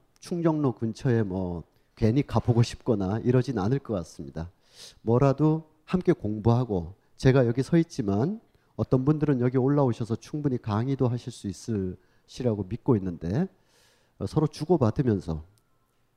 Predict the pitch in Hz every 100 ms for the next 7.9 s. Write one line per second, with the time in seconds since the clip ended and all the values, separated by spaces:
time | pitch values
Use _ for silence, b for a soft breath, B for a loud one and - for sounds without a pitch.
0 | _ _ 127 139 - 156 170 120 - 135
1 | 95 90 85 175 185 185 131 87 80 85
2 | 127 165 156 135 107 104 139 151 - 143
3 | 151 107 101 95 160 190 190 B B B
4 | B - 127 123 110 120 104 95 95 B
5 | B B - 104 131 143 - - 117 123
6 | 113 - 123 131 110 104 117 101 95 120
7 | - 120 135 131 110 107 135 190